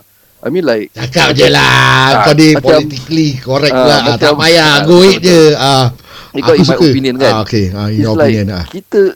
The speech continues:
Speaker 1: kita kau tengok, kita main entertainment. Nasi entertainment, entertainment, entertainment,
Speaker 2: Hmm.
Speaker 1: happy-happy entertainment. Bukan kita tak enjoy entertainment. Aku, of course, enjoy entertainment.
Speaker 2: Hmm,
Speaker 1: Kita
Speaker 2: kan?
Speaker 1: in this industry pun.
Speaker 2: Hmm, hmm, hmm.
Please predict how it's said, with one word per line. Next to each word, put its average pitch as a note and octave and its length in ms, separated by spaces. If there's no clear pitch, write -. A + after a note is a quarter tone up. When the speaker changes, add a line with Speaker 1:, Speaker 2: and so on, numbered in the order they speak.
Speaker 1:
kita - 300
kau G3 100
tengok, C3+ 240
kita C#3+ 200
main C#3 160
entertainment. C3 520
Nasi A#2+ 180
entertainment, F#3 640
entertainment, E3+ 640
entertainment, F3 560
Speaker 2:
Hmm. G2+ 260
Speaker 1:
happy-happy D#3 560
entertainment. C#3 400
Bukan C#3 240
kita A2+ 180
tak F#2 220
enjoy F#2+ 160
entertainment. A2 480
Aku, A2 240
of - 160
course, - 240
enjoy F2 240
entertainment. B2+ 420
Speaker 2:
Hmm, A2 140
Speaker 1:
Kita G2+ 160
Speaker 2:
kan? E3 80
Speaker 1:
in A2+ 80
this G2 200
industry G#2+ 580
pun. A2+ 260
Speaker 2:
Hmm, F#2 160
hmm, A2 160
hmm. F#2+ 100